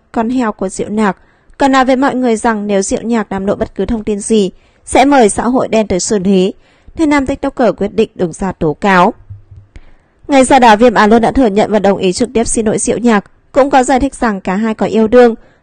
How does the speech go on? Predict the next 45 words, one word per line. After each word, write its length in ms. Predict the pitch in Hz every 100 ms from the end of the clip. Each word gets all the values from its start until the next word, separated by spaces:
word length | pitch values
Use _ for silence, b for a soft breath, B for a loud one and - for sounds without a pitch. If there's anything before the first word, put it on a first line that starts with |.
| -
nhưng 200 | 311 285
phim 180 | 311 277
con 160 | 262
heo 180 | 294 262
bị 160 | 233 214
lộ 220 | 226 240
ra 260 | 247 233
là 160 | 220 208
do 160 | 185 220
anh 200 | 208 208
đi 120 | 202
sửa 160 | 214
điện 180 | 170 170
thoại 260 | 247 208 -
chứ 180 | - 175
không 160 | 214
phải 160 | 233 175
cố 160 | - 156
tình 240 | - 202
tung 200 | 180 202
lên. 240 | 233 233 214 b b b b
Những 200 | 254 247
gì 200 | 269 285
anh 220 | - 226 220
có 100 | 196
thể 140 | 220
làm 300 | 202 220 185 - _ -
là 140 | 254
nhờ 180 | 247 247
luật 180 | 233 208
sư 240 | - 240
hạ 200 | 254 214
phim 180 | - 214
xuống 320 | - 220 175
và 140 | 190 208
gửi 160 | 208
một 120 | 175 175
lời 180 | 170
xin 200 | 160 196
lỗi 140 | 196 -
chân 200 | 214 196
thành 200 | 220 170
tới 180 | 156 147
Diệu 200 | 196 -
Nhạc, 320 | 208 185